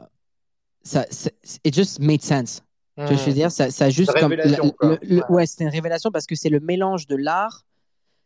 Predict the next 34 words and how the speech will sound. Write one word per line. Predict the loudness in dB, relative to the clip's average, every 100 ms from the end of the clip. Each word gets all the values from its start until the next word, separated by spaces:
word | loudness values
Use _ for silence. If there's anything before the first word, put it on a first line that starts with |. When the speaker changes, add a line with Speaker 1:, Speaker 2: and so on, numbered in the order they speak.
| _ _ -8
Speaker 1:
culture, | 0 0 -2 0 2 4 2 -2 -18 _ _ _ _
la | -6
technologie, | -2 -2 0 2 4 4 2 -2 -4 _ _
et | 2
ensuite, | 2 2 0 -2 -6 -20 _ _ _ _ -4
avec | 0 2 0
ce |
que | 0 0
je | 2
faisais, | 2 2
je |
me | 2
suis | -2
dit, | -2
waouh, | 0 2 2
média | 2 0 0 0 2 2 -2 -4
et, | -6 -4 -4
la, | -4 -4 -6
et, | -6 -8
et | -4
community | -2 0 0 0
building, | 0 0 0 -4 -8
tout | -6 -2
en | -2
un. | -2 -10 -6
Parce | -6 -2
qu'en | -2
fait, | -2
les | -2
N | -2 -4
F | -4
T, | -4
pour | -2
moi | -2 -2